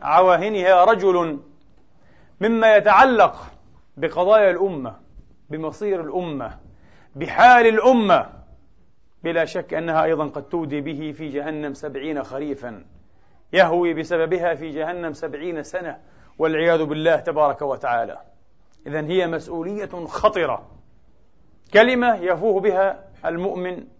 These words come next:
لا يعول في إلقائها إلا على ما عند الله، يكون بها سيد الشهداء، بكلمة أمام حاكم ظالم، أمام حاكم خوان أثيم،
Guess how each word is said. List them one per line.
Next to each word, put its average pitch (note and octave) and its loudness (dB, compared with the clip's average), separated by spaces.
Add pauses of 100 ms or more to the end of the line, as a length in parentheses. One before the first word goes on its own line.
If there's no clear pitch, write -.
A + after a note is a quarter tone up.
(480)
لا G3+ 6
يعول G#3+ 6
في G3+ -4
إلقائها F#3+ 4 (800)
إلا G#3 2
على F#3+ 2
ما F#3 0
عند F3 -2
الله، D#3+ 2 (520)
يكون F#3 -2
بها F#3 2
سيد F#3 -6
الشهداء، C#3+ -10 (960)
بكلمة G#3 -2 (920)
أمام F#3 2
حاكم F3+ -4
ظالم، C#3+ -2 (1200)
أمام F#3+ 2
حاكم F#3+ -2
خوان F3 0
أثيم، D#3 -6